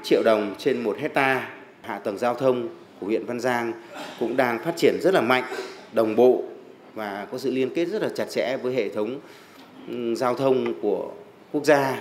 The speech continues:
cũng như là của tỉnh, kết nối toàn diện với thành phố Hà Nội. Triển khai một số các cái dự án, à, khu đô thị mang chất đột phá trọng điểm của tỉnh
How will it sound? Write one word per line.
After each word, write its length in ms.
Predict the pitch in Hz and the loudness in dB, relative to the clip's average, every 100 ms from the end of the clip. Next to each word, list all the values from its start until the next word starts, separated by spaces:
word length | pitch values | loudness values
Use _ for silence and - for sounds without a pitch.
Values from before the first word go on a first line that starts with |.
| - | -8
cũng 160 | 123 139 | -6 0
như 160 | 131 | 2
là 260 | 113 95 90 - - - - - | 2 -2 -6 -12 -14 -12 -8 -4
của 60 | |
tỉnh, 380 | 107 131 98 85 - - - | 4 4 4 -2 -12 -18 -6
kết 180 | - 165 | -2 2
nối 200 | 123 131 139 | 4 4 6
toàn 160 | 120 | 4
diện 240 | 110 135 - - 101 | 6 6 6 0 -2
với 220 | 113 127 127 | -2 0 -2
thành 100 | 107 | -2
phố 180 | 104 131 | 2 4
Hà 100 | 120 | 6
Nội. 240 | 120 101 - - - - - - - | 4 4 -2 -12 -16 -18 -20 -20 -4
Triển 180 | 113 98 | -2 0
khai 300 | 135 135 131 | 0 2 0
một 140 | 110 | -2
số 180 | 117 110 | -4 -4
các 60 | 151 | -4
cái 100 | 151 | -2
dự 140 | 139 | 0
án, 380 | 107 110 120 151 | 0 -2 -4 -4
à, 260 | 156 135 123 - | -2 -2 -4 -2
khu 100 | 135 | 2
đô 140 | 135 135 | 2 2
thị 160 | 123 92 - - - - - - | -2 -4 -12 -20 -20 -20 -12 -4
mang 200 | 131 127 | -2 -2
chất 140 | 175 | 2
đột 220 | 135 110 - | 4 2 0
phá 260 | 110 120 139 | -2 -2 -4
trọng 220 | 131 117 | -4 0
điểm 160 | 113 92 | 0 0
của 80 | 101 | -2
tỉnh 140 | 120 | 0